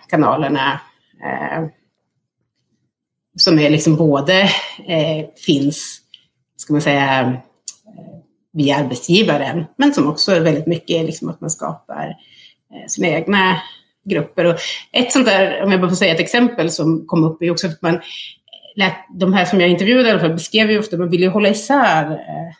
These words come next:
till exempel sociala medier och jobb, tycker man det hänger liksom inte ihop, det är två olika saker och man är ganska noga med,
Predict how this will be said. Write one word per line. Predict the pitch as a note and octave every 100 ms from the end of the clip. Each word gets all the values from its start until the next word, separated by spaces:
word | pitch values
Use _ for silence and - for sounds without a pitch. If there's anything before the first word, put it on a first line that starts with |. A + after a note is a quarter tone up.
| _
till | F3
exempel | E3 D#3+ D#3+
sociala | E3+ E3 D#3 E3
medier | G3+ E3 D#3 D#3
och |
jobb, | F#3+ - -
tycker | - -
man | E3+
det |
hänger | E3+ E3 D3
liksom | D#3 D3
inte | D#3 G3
ihop, | E3+ -
det | D#3+
är | D#3+
två |
olika | D#3 C#3+
saker | D#3 A3+ A3 F3+
och | E3+
man | D3+
är |
ganska | D#3+ D#3 C#3+
noga | D#3 F#3+ D3 A3+
med, | F#3+ D3+ D3+ D#3+